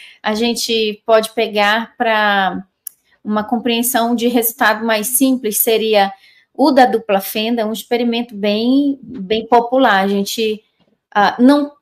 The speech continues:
geralmente as pessoas não conhecem as nuances mais científicas, mas, digamos assim, que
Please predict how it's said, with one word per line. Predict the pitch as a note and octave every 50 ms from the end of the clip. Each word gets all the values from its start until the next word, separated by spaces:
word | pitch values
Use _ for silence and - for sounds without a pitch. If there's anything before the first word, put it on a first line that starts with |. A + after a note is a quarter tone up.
| - - _ _ _
geralmente | - G#3+ A#3 C#4 D4 D#4 D4 D4 C#4+ C#4 -
as | C4+
pessoas | - - C4+ C4+ - B3+ C4 C4
não | C4 B3+
conhecem | B3+ - C4 B3 A#3+ A#3 A#3+ B3 A#3+ - C4+ C4
as | C4+ B3
nuances | C4 C4 B3 B3 A#3+ B3 B3+ - C4 A#3
mais | B3 A#3 A3+ B3+
científicas, | - - C#4+ D4+ D#4 - - A3 G3+ G3 - - G#3 G3+ G3
mas, | G3+ A3 A3+ A3 G#3 G3+ G3 G3+ A3 A#3+ D4 D#4+ - - - - _ _ _ _ _ _
digamos | - - A3 - A3+ A3+ A3+ G#3
assim, | G#3 A3 - - A3 G3+
que | G3+ - - G#3+ G#3 G3+ G3 G3